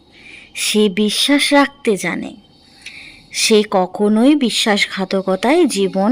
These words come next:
বিষিয়ে তোলে না। তাই সব মানুষের পাশে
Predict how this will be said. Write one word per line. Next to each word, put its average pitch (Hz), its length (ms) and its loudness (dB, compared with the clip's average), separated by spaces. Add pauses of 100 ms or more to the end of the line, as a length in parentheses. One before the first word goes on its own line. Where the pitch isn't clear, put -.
(120)
বিষিয়ে 202 480 -4
তোলে 165 360 -2
না। - 160 -12 (1500)
তাই 339 240 4 (440)
সব 269 340 0 (120)
মানুষের 339 580 4
পাশে 330 360 0